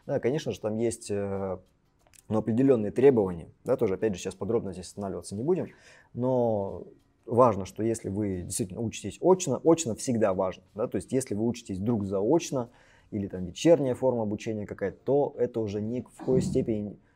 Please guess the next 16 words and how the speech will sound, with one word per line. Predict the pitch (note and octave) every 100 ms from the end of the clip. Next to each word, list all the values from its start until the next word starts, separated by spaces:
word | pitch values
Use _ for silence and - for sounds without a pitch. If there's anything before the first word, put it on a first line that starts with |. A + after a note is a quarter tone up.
| _ _
то | C3+
это | C#3+
уже | B2 B2
не | B2 C#3+
подходит | B2+ - C3 A#2+ G2
для | F#2
получения | G2 F#2+ F#2 F#2 F#2
отсрочки. | - D#3+ E3+ F#2+
Здесь | F#2+ A#2+ B2+
у | G#2
нас | F#2+
всегда | - - G2 G#2 A#2+
только | - - A#2+ A2
дневная | F#2 G#2 G#2+ G2 G#2 A2 G#2+ F#2+
форма | - G2+ G2 F#2+
обучения. | - E2+ - - F2